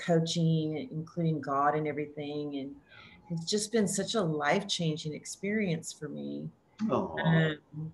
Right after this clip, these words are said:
Speaker 1: and so I'm really very, um, very grateful to you, uh, for everything that you've taught me. And I can't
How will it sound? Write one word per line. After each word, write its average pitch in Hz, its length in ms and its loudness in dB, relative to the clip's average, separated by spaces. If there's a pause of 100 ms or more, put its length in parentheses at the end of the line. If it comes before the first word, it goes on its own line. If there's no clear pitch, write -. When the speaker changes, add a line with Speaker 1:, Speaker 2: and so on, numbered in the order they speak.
(240)
Speaker 1:
and 170 200 2
so 170 360 8
I'm 170 280 4
really 175 580 0 (100)
very, 165 580 4
um, 151 720 -4 (500)
very 175 280 2
grateful 156 480 -2
to - 200 -10
you, 143 460 -8 (640)
uh, 143 300 -2 (100)
for 151 100 -6
everything 156 760 -2 (480)
that 165 140 0
you've 160 260 -2
taught - 420 -4
me. 147 460 -4
And 170 120 2
I 175 100 2
can't 208 380 -6